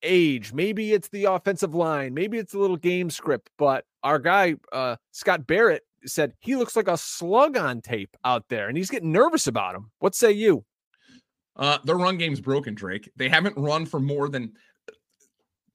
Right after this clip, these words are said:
Speaker 2: I'm gonna qualify this and try to follow what I'm saying. They
Speaker 1: Okay.
Speaker 2: haven't run for one hundred non-scramble yards. So that takes away plays where it breaks down. And, you know,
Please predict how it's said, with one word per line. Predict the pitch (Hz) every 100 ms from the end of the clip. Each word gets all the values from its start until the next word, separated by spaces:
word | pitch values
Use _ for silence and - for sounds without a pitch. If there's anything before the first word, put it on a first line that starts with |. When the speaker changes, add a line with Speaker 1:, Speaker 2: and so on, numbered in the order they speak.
| -
Speaker 2:
I'm | 196
gonna | 233
qualify | 254 226 202 196 160 147 127
this | 120 113 -
and | 139 135
try | - 170
to | 185
follow | 190 170 165
what | 147
I'm | 131
saying. | 127 101 82 _ _ _ _ _
They | 160
Speaker 1:
Okay. | 151
Speaker 2:
haven't | 117 202 277 185
run | 196 202 214
for | 208 165
one | 135 127 165 240
hundred | 311 - 226 233 233 240 208
non-scramble | 147 147 156 170 220 220 - 196 196 202 190 165
yards. | 151 139 127
So | -
that | 151 165
takes | 208 190 -
away | 160 160
plays | 147 147 139 135
where | 127
it | 117
breaks | 123 127 -
down. | 123 113 113 107
And, | 98 95 _ _ _
you | 123
know, | 123 117